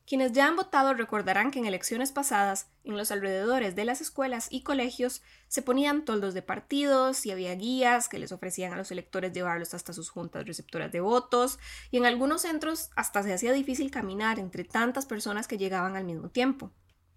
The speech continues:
Eso esta vez no va a pasar, o al menos el tribunal tiene previsto evitar que suceda para mitigar el riesgo de que grandes aglomeraciones causen contagios masivos de covid diecinueve.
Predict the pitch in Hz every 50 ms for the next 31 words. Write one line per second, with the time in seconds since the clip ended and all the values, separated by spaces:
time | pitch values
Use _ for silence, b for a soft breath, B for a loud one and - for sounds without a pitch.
0 | _ - - 277 330 320 381 381 381 - 339 311 311 320 320 - 285 247 254 262
1 | 262 262 262 262 - - - 185 170 - - _ _ _ _ _ _ _ _ -
2 | - 262 302 359 370 330 277 254 262 262 269 - - - 240 254 262 - 302 294
3 | 277 262 240 247 254 - 247 240 247 254 262 277 254 240 240 247 285 - - 285
4 | - 269 240 220 202 - - - 247 254 269 - 202 - 190 196 - - 185 185
5 | 175 170 175 b b b b b b _ - 240 233 233 262 302 294 294 - 208
6 | 185 196 196 202 208 226 214 226 226 226 220 214 214 196 180 160 - 165 156 -
7 | - 196 196 196 214 - 277 247 247 247 247 240 240 240 - 247 208 208 214 -
8 | - - - 202 196 196 - 190 196 - 190 196 202 - 208 233 254 - - 233
9 | 226 - - 254 269 277 269 240 220 - - 185 180 180 185 190 190 - 160 156
10 | 160 -